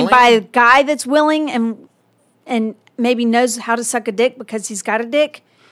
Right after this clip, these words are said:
Speaker 2: and he
Speaker 1: Mm-hmm.
Speaker 2: knows how he wants it sucked, or by a girl that
Speaker 1: I think you're saying that back the other way. Would you rather have a girl that really wanted to suck your dick and was good at it, or a guy that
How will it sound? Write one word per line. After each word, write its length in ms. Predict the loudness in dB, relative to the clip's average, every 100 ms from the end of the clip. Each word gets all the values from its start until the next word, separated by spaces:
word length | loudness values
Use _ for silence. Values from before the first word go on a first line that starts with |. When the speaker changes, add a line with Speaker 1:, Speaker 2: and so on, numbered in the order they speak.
| _
Speaker 2:
and 100 | -6
he 80 | -2
Speaker 1:
Mm-hmm. 60 | 0
Speaker 2:
knows 180 | 0 2
how 120 | 0
he 40 | 0
wants 240 | -2 -6
it 60 | -6
sucked, 300 | -4 -4 -4
or 80 |
by 220 | -2 -2 -2
a 100 | -2
girl 580 | 0 4 4 2 -2 _ _ _ _ -10
that 640 | -6 -4 -4 -4 -10 -14 _ _ _ _ _ _ _ _
Speaker 1:
I 100 | -4
think 220 | -2 -2
you're 140 | -2 -2
saying 400 | -4 -6 -6 -4
that 340 | -6 -6 -8
back 320 | -4 -4 -6 -8
the 100 | -4
other 220 | -4 -4
way. 160 | -6
Would 220 | -6 -6 -4
you 80 | 0
rather 160 | 0
have 140 | 0 -4
a 40 |
girl 360 | -6 -2 -2 -2
that 320 | -4 -6 -8
really 360 | -10 -6 -4 -4
wanted 340 | -6 -8 -10
to 80 | -14
suck 320 | -8 -8 -8
your 100 | -14
dick 360 | -12 -8 -8 -8
and 100 | -14
was 160 | -14 -12
good 180 | -8 -6
at 200 | -4 -4
it, 140 | -8 -8
or 240 | -8 -8
a 60 | -8
guy 320 | -6 -4 -6
that 220 | -8 -12